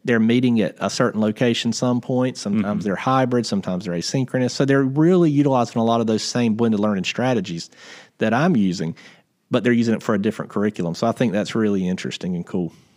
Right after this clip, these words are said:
Speaker 2: Okay. So, so you do anticipate this expanding going forward, i-, in, in particular in, say,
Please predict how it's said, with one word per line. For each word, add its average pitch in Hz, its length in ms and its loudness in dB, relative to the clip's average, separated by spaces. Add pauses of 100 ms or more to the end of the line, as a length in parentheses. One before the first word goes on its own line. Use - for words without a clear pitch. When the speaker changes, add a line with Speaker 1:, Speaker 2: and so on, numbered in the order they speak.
Speaker 2:
Okay. 143 460 -2 (340)
So, 117 360 2
so - 180 0
you 107 300 4
do 113 340 2
anticipate 98 720 0
this 92 200 -2
expanding 85 760 -4
going 76 300 -4
forward, - 640 -6 (160)
i-, - 20 -2 (200)
in, 131 240 2
in 127 180 2
particular 101 760 -2 (360)
in, 90 640 0 (160)
say, 95 540 2